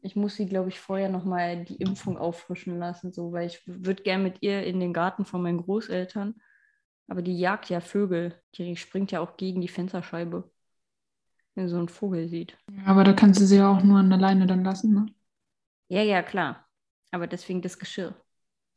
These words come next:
Speaker 1: Sie muss ja
Speaker 2: Und
Speaker 1: erstmal
Speaker 2: würdest
Speaker 1: lernen.
Speaker 2: du, da musst du aber da auch mit Auto hinfahren?
Speaker 1: Ja.
Speaker 2: Also wieder so eine Sache, also Autofahren und neue Umgebung.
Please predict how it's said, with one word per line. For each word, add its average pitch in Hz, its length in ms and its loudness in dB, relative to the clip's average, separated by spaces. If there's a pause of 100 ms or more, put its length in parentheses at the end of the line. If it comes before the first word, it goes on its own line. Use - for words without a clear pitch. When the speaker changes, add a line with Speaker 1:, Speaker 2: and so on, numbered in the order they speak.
(200)
Speaker 1:
Sie 185 60 -6
muss 180 180 -4
ja 175 60 -4
Speaker 2:
Und 143 80 -2
Speaker 1:
erstmal 190 260 4
Speaker 2:
würdest 196 260 4
Speaker 1:
lernen. 254 160 4
Speaker 2:
du, 214 180 6
da 202 120 4
musst 202 240 2
du 208 60 2
aber 196 180 -2
da 190 160 -2
auch 180 40 -8
mit 185 140 -6
Auto 196 260 -2
hinfahren? 285 460 0 (800)
Speaker 1:
Ja. 175 180 -6 (300)
Speaker 2:
Also 196 280 -2
wieder 196 200 6
so 190 80 2
eine 185 180 4
Sache, 185 280 0
also 185 320 -2
Autofahren 202 680 2
und 202 220 0
neue 196 460 -4
Umgebung. 196 760 -2